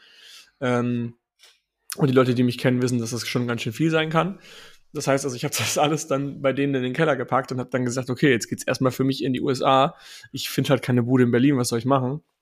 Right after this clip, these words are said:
Ähm, ja, und dann sind wir zweieinhalb Wochen in den U S A gewesen, dann kam ich wieder und dann bin ich auch schon nach Berlin gefahren zur Zwischenmiete,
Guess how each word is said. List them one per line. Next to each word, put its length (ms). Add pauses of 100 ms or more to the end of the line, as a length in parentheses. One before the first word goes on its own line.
(100)
Ähm, 320
ja, 140
und 140
dann 160
sind 180
wir 300 (800)
zweieinhalb 560
Wochen 180
in 40
den 100
U 40
S 100
A 140
gewesen, 260
dann 140
kam 180
ich 160
wieder 480 (320)
und 120
dann 140
bin 140
ich 100
auch 120
schon 320
nach 260
Berlin 260
gefahren 400
zur 140
Zwischenmiete, 680